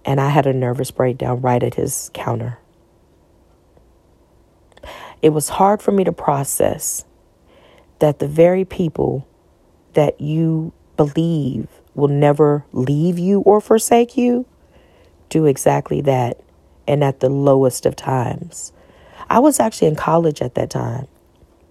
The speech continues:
and eventually I had to make a decision, and I had to drop out of college. Now, I did go back, and I did get my associate's degree in paralegal studies, but the process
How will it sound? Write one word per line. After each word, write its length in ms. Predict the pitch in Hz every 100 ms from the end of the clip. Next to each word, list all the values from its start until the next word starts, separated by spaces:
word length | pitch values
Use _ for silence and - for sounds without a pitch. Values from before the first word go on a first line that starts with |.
| _ _ _ _ _ -
and 120 | 160
eventually 460 | 160 226 - 196
I 60 | 165
had 160 | 160 147
to 60 |
make 200 | 151 139
a 60 | 143
decision, 520 | 139 135 147 147 139
and 120 | 135
I 60 | 131
had 180 | 143 131
to 60 | 147
drop 260 | 131 127
out 140 | 127 123
of 80 |
college. 600 | - 131 127 139 143 - - _ _ _ _ _ _ _ _ _ _ _ _ _ _ _
Now, 160 | 170 170
I 80 | 180
did 220 | 220 240
go 160 | -
back, 380 | 196 160 165 - - _ _ _ _
and 140 | 139
I 100 | 151
did 300 | 147 165 175
get 180 | 170 170
my 180 | 165 156
associate's 480 | 156 - 156 160 160
degree 420 | 160 156 156 170
in 120 | 143
paralegal 460 | 151 147 160 160 180
studies, 640 | - 143 135 143 - - - _ _ _ _ _ _ _ _ _
but 200 | - 170
the 80 | 156
process 1080 | - - 226 233 - - - - - -